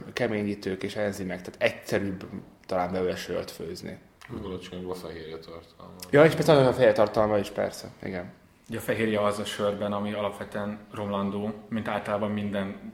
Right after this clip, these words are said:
Speaker 3: termékben, legyen az hús vagy tej. Úgyhogy a fehérjétől igyekszünk megszabadulni.
Speaker 2: Kivétel
Speaker 3: Mindig.
Speaker 2: ugye a búzasör,
Speaker 3: Ja,
Speaker 2: ahol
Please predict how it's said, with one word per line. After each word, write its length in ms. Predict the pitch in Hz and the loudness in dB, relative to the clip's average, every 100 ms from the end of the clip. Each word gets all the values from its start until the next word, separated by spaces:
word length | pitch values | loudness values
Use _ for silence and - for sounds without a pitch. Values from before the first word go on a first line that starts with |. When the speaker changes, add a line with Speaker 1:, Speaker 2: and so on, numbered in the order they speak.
| - | -8
Speaker 3:
termékben, 560 | 98 98 98 101 101 98 | -6 -6 -6 -4 -4 -4
legyen 220 | 98 98 | -6 -8
az 280 | 92 87 - - - | -10 -12 -18 -20 -8
hús 260 | 113 107 | -6 -6
vagy 100 | - - | -10 -12
tej. 340 | 104 98 110 - - - - - | -8 -6 -6 -10 -20 -20 -20 -16
Úgyhogy 260 | - 110 113 | -10 -4 -2
a 80 | 104 | 0
fehérjétől 560 | 110 101 101 98 104 | 0 0 0 -2 -4
igyekszünk 420 | 113 110 95 - 101 | -4 -4 -6 -6 -4
megszabadulni. 640 | 98 101 98 95 95 95 95 - - - | -4 -4 -4 -4 -8 -8 -12 -18 -20 -16
Speaker 2:
Kivétel 240 | 92 92 | -4 -2
Speaker 3:
Mindig. 220 | 101 92 | 0 0
Speaker 2:
ugye 120 | 92 92 | 0 0
a 100 | 90 | 0
búzasör, 500 | 87 80 78 - 87 | -4 -6 -8 -4 -4
Speaker 3:
Ja, 60 | |
Speaker 2:
ahol 100 | 85 | -2